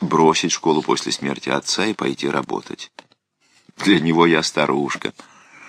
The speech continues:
Но так получилось, что несколько раз я оказывал ему мелкие услуги.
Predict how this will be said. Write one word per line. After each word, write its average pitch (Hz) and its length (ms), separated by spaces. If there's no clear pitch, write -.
Но 120 160
так 156 180
получилось, 123 540
что - 380
несколько - 600
раз 135 300
я 170 240
оказывал 113 440
ему 76 180
мелкие 85 520
услуги. 62 720